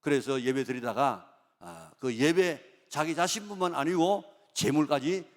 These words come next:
받게, 받지 않게 된 것입니다. 자, 세 번째 이유는 뭔가 하면 아벨은,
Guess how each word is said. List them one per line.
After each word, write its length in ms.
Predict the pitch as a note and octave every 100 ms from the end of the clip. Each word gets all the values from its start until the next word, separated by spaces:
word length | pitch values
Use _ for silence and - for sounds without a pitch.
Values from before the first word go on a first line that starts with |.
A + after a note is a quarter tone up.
| _
받게, 720 | - C3 - C3+ B2+ A#2+ A#2 -
받지 360 | C3 - B2+ -
않게 440 | D#3 F#3+ D#3+ D#3
된 120 | -
것입니다. 500 | A2+ - - - - _ _ _ _ _ - -
자, 120 | -
세 140 | C3 G3+
번째 320 | A#3+ - A3
이유는 280 | F3+ E3+ D#3+
뭔가 220 | C3 B2+
하면 200 | C3 B2+
아벨은, 540 | D3 E3 D#3+ D3+ C3